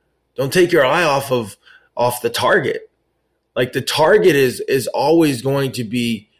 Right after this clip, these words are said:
um, is always gonna be there. It's when we take our eye off that target and,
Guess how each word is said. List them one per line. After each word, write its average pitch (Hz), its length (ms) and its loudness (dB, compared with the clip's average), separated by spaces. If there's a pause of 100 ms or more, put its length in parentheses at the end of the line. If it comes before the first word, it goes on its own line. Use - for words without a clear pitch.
(240)
um, 104 440 -4 (160)
is 127 140 -4
always 151 340 4
gonna 131 180 0
be 143 280 -4
there. - 400 -6 (440)
It's 135 160 -2
when 147 120 2
we 143 80 2
take 151 260 0
our 123 120 2
eye 139 280 2
off 135 240 0
that 113 200 -4
target 90 540 -4
and, 98 200 -16